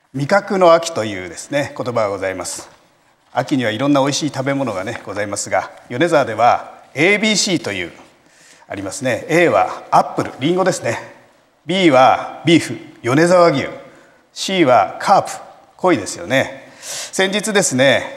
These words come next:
えー、ある方からこんなお話をね、伺いました。リンゴの中でもですね、酸味が強いのは紅玉というリンゴですよね。それをお友達にそのリンゴを差し上げたっていうんですね。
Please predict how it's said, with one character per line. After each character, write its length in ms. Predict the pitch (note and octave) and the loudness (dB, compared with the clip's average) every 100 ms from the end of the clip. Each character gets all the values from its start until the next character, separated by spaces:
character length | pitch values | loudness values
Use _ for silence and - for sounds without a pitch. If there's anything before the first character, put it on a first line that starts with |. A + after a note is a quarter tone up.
| - - _ _ | -18 -20 _ _
え 500 | - G2 G2+ - - | -6 -2 -4 -6 -8
ー、 20 | B2 | -4
あ 60 | |
る 80 | A#2+ | -2
方 240 | C3 - | -2 -4
か 120 | - - | -2 -4
ら 60 | |
こ 160 | - C3+ | -4 -4
ん 80 | F#3 | 2
な 80 | |
お 60 | F#3 | 4
話 380 | F#3 F3+ F3 D#3+ | 4 2 2 2
を 100 | C#3+ | 4
ね、 160 | D#3 - - G#2+ | 2 -2 -12 -2
伺 260 | A2 G#2 | 0 2
い 80 | G#2 | 2
ま 100 | G2 | 0
し 120 | - | 0
た。 80 | - - - _ _ _ _ _ _ | -4 -12 -16 _ _ _ _ _ _
リ 160 | C3+ E3+ | 4 4
ン 100 | F3 | 6
ゴ 420 | E3+ D#3+ E3+ - - - - _ | 6 6 0 -12 -18 -20 -20 _
の 80 | D3+ | 4
中 240 | D#3+ - | 4 4
で 80 | B2 | 2
も 100 | F#2+ | 0
で 80 | F2 | -6
す 120 | - | -6
ね、 100 | A2+ | -6
酸 340 | - - F3+ A3+ | -6 -2 0 0
味 80 | |
が 140 | G#3+ G3+ | 2 2
強 320 | G#3 F3 D#3+ | 2 2 4
い 60 | G#2+ | 2
の 120 | F2 | 2
は 380 | A2 F2+ - - | 4 2 -2 0
紅 260 | G#3 A#3 | 4 6
玉 260 | A3 - C#3+ - - - | 4 2 -2 -2 -18 -12
と 80 | - | 0
い 80 | D3 | 2
う 60 | C3+ | 4
リ 100 | C3+ | 2
ン 20 | |
ゴ 80 | A#2+ | 0
で 80 | |
す 80 | G2+ | -4
よ 80 | E2+ | -2
ね。 420 | G#2+ F#2+ - - - _ _ _ | 0 0 -4 -18 -20 _ _ _
そ 140 | - | -2
れ 80 | E3 | 4
を 420 | F3 E3+ A#2+ - - - - _ _ _ _ _ _ _ _ | 8 6 4 -2 -10 -18 -20 _ _ _ _ _ _ _ _
お 60 | B2+ | 0
友 220 | F3+ F#3+ | 4 4
達 320 | F3 F3 E3 | 4 4 4
に 520 | F3 D#3+ G2+ - - - | 6 6 4 -8 -18 -20
そ 120 | - C#3 | -8 0
の 120 | C#3 | 4
リ 120 | D3 | 6
ン 100 | D3+ | 8
ゴ 100 | C#3 | 6
を 40 | |
差 160 | G#2+ - | 4 0
し 120 | - | 2
上 60 | F#3 | 2
げ 100 | F#3 | 4
た 80 | F#3 | 2
っ 80 | |
て 80 | - | 0
い 20 | |
う 40 | G2+ | -8
ん 20 | |
で 60 | - | -10
す 100 | A2 | -6
ね。 320 | C3+ - | -4 -6